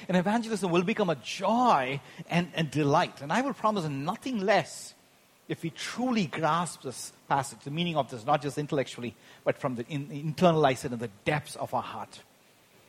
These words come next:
So what is the difference between how the Holy Spirit witnesses about Christ and how we are to witness about Christ? It's a very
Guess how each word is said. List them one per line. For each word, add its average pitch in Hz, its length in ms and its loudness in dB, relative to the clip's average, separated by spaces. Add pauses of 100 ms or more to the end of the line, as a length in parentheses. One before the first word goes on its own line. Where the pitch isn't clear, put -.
(640)
So - 180 2
what 220 300 8
is 262 300 6
the 190 100 6
difference 196 520 2
between 175 300 2
how 226 480 6
the 226 140 6
Holy 240 420 4
Spirit 147 400 0
witnesses 185 560 4
about 165 320 6
Christ 131 500 -2 (200)
and 170 120 4
how 202 300 6
we 185 720 2 (120)
are 180 160 10
to 165 120 2
witness 151 580 2 (220)
about 120 300 0
Christ? - 420 -12 (160)
It's 240 160 2
a 220 40 6
very 147 840 2